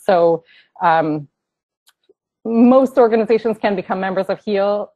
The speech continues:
if you, uh, align with our, with our vision and values and platform, um, and, uh, and you're committed to doing the joint work together. Um, but in our application process, we will prioritize folks that have a reference from or are already based at,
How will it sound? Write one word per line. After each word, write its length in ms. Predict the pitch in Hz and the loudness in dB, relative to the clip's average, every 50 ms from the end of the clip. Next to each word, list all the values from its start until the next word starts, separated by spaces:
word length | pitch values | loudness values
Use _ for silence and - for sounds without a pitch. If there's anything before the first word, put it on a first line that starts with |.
| - | -12
if 160 | 208 196 - - | -12 -12 -10 -10
you, 500 | 180 180 175 175 170 170 170 165 170 - - | -8 -6 -4 -4 -4 -4 -4 -4 -4 -6 -6
uh, 220 | 160 160 156 151 - | -6 -6 -6 -4 -4
align 360 | 160 190 175 175 175 180 180 185 | -2 0 0 0 0 0 -2 -4
with 120 | 180 170 | -2 -2
our, 360 | 170 160 160 165 160 156 - - | -2 -2 -2 -4 -6 -8 -10 -8
with 140 | 180 175 | -4 -4
our 100 | 165 160 | -2 -2
vision 320 | 156 170 196 190 196 202 185 | -2 -4 -6 -6 -6 -8 -8
and 140 | 165 165 156 | -6 -6 -4
values 400 | 170 175 185 190 190 196 185 - | -2 0 0 0 0 -2 -2 -4
and 160 | 156 151 - | -6 -8 -4
platform, 640 | - 185 - - - - 226 226 226 233 240 226 233 _ _ _ _ _ _ - - | -2 -2 -2 -2 -2 -4 -2 -2 -2 -2 -4 -6 -10 _ _ _ _ _ _ -4 -2
um, 520 | 196 185 180 170 165 165 170 170 175 185 _ _ _ - | 0 0 0 0 -2 -4 -8 -10 -12 -16 _ _ _ -6
and, 580 | 226 214 202 196 185 185 190 190 180 - - _ _ _ _ _ _ _ _ _ _ _ _ _ _ _ - | -4 -2 -2 -2 -2 -2 -4 -4 -6 -8 -12 _ _ _ _ _ _ _ _ _ _ _ _ _ _ _ -4
uh, 140 | - 160 - | -4 -2 0
and 120 | - 202 190 | 0 0 0
you're 100 | 180 170 | 0 0
committed 360 | - 214 202 202 190 196 190 | 0 0 2 2 2 2 0
to 80 | - 196 | -2 -2
doing 240 | 160 208 196 190 185 | 0 0 0 0 0
the 60 | 180 | -2
joint 240 | - 190 180 170 160 | 0 0 0 0 -2
work 240 | 180 196 190 - _ | -4 -4 -6 -6 _
together. 640 | - 180 190 175 175 180 165 165 180 196 208 202 _ - - | -6 -2 0 0 2 2 0 0 0 -2 -4 -6 _ -6 -4
Um, 220 | 196 185 180 175 | -4 -2 -2 -2
but 140 | 156 214 202 | 0 0 2
in 140 | - 226 220 | 2 2 2
our 100 | 214 196 | 2 0
application 540 | 180 185 - 202 - - 190 - - 185 - | -2 -2 -4 -4 -8 -8 -8 -8 -8 -8 -6
process, 320 | 175 165 160 - 185 - | -6 -6 -6 -6 -10 -8
we 80 | - 185 | -6 -6
will 460 | 170 175 190 180 175 175 165 170 _ _ | -2 0 0 2 2 0 -2 -4 _ _
prioritize 460 | - 170 165 165 160 160 170 156 156 - | -6 -4 -2 -4 -4 -2 -4 -4 -4 -4
folks 180 | 165 160 - | -8 -8 -8
that 100 | - 156 | -10 -12
have 120 | - 165 - | -12 -8 -6
a 40 | |
reference 480 | 170 208 226 226 - 220 208 196 196 _ | -2 -2 -2 -2 -2 -4 -4 -4 -6 _
from 360 | - 202 190 185 185 180 180 - | -4 -2 -2 -2 -2 -4 -6 -6
or 180 | 165 165 156 151 | -4 -4 -2 -2
are 240 | 156 151 147 - | -2 -2 -2 -2
already 300 | 160 160 156 156 151 151 | -2 -2 -2 -4 -6 -8
based 320 | - 156 156 151 - - - | -8 -8 -8 -10 -10 -10 -8
at, 240 | 143 139 - - | -8 -8 -8 -12